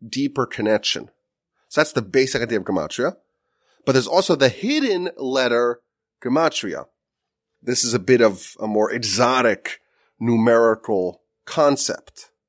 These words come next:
So with the basic gematria, you take a word and you find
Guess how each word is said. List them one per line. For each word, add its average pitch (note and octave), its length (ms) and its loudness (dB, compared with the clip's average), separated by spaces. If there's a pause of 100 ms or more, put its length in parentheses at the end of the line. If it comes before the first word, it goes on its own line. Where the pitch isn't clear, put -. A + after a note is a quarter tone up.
(1300)
So - 160 0
with B2+ 140 2
the C3 60 -4
basic G3 380 2
gematria, A#2 640 0 (640)
you A2 100 -12
take C#3+ 480 0
a F#3+ 80 4
word C#3+ 600 4 (640)
and B2+ 100 2
you B2+ 100 2
find C3 680 2